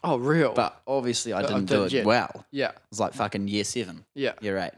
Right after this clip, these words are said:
Speaker 1: But apparently they seem to enjoy the softer side of things.
Speaker 2: Yeah.
Speaker 1: But
Speaker 2: That's what I got. My plant liked classical the most.
Speaker 1: Yeah. I think that was,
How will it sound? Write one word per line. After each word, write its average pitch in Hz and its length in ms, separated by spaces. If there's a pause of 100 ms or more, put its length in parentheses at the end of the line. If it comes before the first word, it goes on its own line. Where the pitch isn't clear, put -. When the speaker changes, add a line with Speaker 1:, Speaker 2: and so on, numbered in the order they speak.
(300)
Speaker 1:
But 113 260
apparently 156 720
they 131 160
seem 139 300
to 135 100
enjoy 123 440
the 107 100
softer 131 420
side 117 240
of 107 80
things. 127 400 (120)
Speaker 2:
Yeah. 107 360 (260)
Speaker 1:
But 107 280
Speaker 2:
That's 139 160
what 170 100
I 151 160
got. 110 320
My 131 200
plant 143 380
liked 110 320
classical 104 560 (160)
the 92 60
most. 87 400
Speaker 1:
Yeah. 120 160
I - 540
think 143 100
that 131 80
was, 117 120